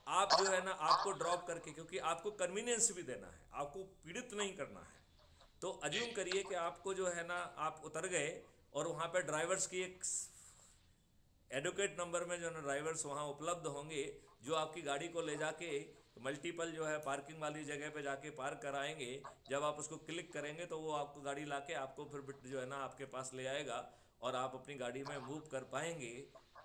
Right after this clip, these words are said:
तो कितना employment generate होगा और जो भी violation करेगा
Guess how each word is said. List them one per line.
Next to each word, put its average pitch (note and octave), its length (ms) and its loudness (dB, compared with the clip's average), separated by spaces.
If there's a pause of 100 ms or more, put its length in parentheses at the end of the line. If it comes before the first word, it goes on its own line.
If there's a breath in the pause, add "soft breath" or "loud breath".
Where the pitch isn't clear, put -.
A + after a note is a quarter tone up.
(120)
तो E3+ 80 -6
कितना F#3+ 440 0
employment F3+ 720 4
generate E3 420 0
होगा D#3 640 4 (200)
और D3+ 140 2
जो D#3+ 260 4
भी A#3 180 2
violation F3 560 4
करेगा E3 680 2